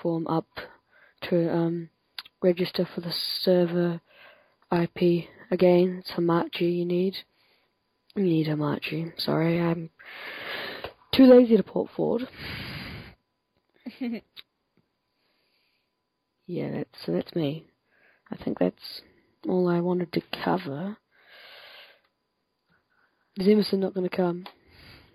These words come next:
Speaker 2: I don't think so. I think he's being a pussy.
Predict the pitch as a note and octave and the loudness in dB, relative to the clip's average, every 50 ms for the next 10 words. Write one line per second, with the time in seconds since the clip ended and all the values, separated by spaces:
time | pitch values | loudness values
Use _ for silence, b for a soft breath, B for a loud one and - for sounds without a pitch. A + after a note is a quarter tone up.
0 | b b _ _ _ _ _ _ _ G#3+ G#3+ G#3 A3+ A#3 A#3 _ _ - - _ | b b _ _ _ _ _ _ _ -18 -16 -16 -16 -18 -20 _ _ -20 -20 _
1 | _ _ - G3 F#3 - G3+ G3+ G#3 - A3+ G#3+ A#3+ A3 - _ A3+ A3 G#3+ G3 | _ _ -20 -16 -10 -4 -4 -4 -2 -4 -6 -8 -8 -12 -12 _ -12 -10 -10 -10
2 | - G#3+ G3+ - - G3+ F#3+ F#3+ | -12 -14 -14 -10 -10 -10 -10 -10